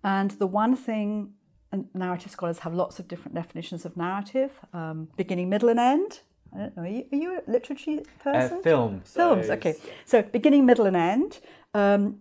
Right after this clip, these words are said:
Speaker 1: a change in status from the beginning to the end. Things mostly like that, but all of them have time in. You have, time is essential for a narrative. Um, and the one thing that they really agree on was that a narrative is not a chronicle.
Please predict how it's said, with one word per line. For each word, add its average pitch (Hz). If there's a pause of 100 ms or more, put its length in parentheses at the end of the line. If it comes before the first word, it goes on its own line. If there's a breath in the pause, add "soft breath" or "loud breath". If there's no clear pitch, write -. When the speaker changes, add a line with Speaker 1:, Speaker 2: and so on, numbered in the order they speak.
(100)
Speaker 1:
a 202
change 269
in 220
status 220
from 202
the 185
beginning 190
to 180
the 160
end. 202 (720 soft breath)
Things 381
mostly 294
like 226
that, 175
but -
all 226
of 214
them 202
have 180
time 165
in. 208 (1000)
You 170
have, 185 (400)
time 190
is 170
essential 175
for -
a -
narrative. 160 (680 loud breath)
Um, 254 (380 loud breath)
and 240
the 262
one 349
thing 294
that 262
they 233
really 240
agree 302
on -
was 208
that -
a 208
narrative 254
is 220
not 180
a 180
chronicle. 208